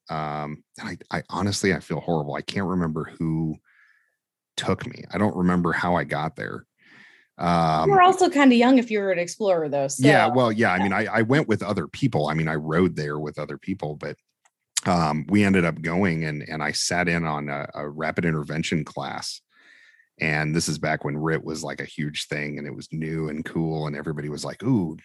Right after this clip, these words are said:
Speaker 1: you know, two in, two out rit teams." And, and I was just like, "Oh, man." And so that was the first time that I'd heard the Denver story with Longren and,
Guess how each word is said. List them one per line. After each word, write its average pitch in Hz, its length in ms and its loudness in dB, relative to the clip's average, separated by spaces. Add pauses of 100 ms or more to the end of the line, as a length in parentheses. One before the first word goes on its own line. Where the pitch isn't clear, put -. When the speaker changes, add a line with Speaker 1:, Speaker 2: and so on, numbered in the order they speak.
Speaker 1:
you 90 120 -10
know, 71 120 -8
two 120 240 2
in, 101 140 4
two 98 180 2
out 87 260 2
rit 98 220 0
teams." 73 520 -4
And, 73 120 -4
and - 340 -4
I 78 80 0
was 85 140 0
just - 220 -2
like, 76 160 -6
"Oh, 110 100 -4
man." 110 340 0
And 78 140 -2
so - 120 0
that 110 120 6
was 110 120 4
the 95 60 0
first - 280 0
time 90 160 2
that 82 80 0
I'd 78 160 -2
heard 78 240 -2
the 78 40 -6
Denver 78 360 -2
story 76 320 -6
with 73 120 -12
Longren 73 500 -10
and, 71 100 -18